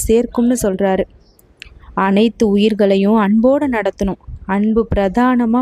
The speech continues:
உங்களிடத்துல இருந்தா, இறைவன்கிட்ட அந்த அன்பு உங்களிடம் நிச்சயமா ஈர்த்து செல்-, கொண்டு செல்லப்படும்னு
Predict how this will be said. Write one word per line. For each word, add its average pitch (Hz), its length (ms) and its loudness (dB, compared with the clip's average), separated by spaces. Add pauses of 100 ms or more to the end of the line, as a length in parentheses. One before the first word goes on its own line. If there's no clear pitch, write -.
உங்களிடத்துல 220 580 -2
இருந்தா, 196 560 0 (600)
இறைவன்கிட்ட 208 960 0 (340)
அந்த 208 340 0
அன்பு 214 480 2
உங்களிடம் 220 600 -2 (600)
நிச்சயமா 214 680 0
ஈர்த்து 240 480 0 (100)
செல்-, 202 260 -2
கொண்டு 214 320 -2
செல்லப்படும்னு 196 580 -2